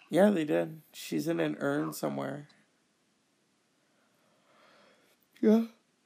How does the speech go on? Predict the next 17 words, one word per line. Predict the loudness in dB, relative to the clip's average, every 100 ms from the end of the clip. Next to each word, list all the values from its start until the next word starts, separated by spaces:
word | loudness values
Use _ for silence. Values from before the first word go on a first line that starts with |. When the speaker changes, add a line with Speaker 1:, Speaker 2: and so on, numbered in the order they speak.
| _ _ _ _ _ _ _ _ _ _ _ _ _ -4 4
Speaker 1:
<sighs> | 6 6 2 -16 -8
I | -2 0
miss | 0 -4 -6
her. | -8 -12 -14 -20 -20 -20 -20 -20 -20 _ _ _ _ _ _ _ _ _ -12
Speaker 2:
Uh, | -12 -12
Joan | -10 -8 -10 -14
had, | -16 -16 -18 _ _ _ _ -10
um, | -10 -10 -14 _ -20 -20 -20 -20
RuPaul | -16 -16 -16 -16 -16 -18 -20
on | -20 -20
her | -20 -20 -20
show. | -20 -20 _ -4
Speaker 1:
Yeah, | 2 2 2 -2 -6
I | 0
miss | 2 2 0
her | -2 -2
because, | -2 -2 -4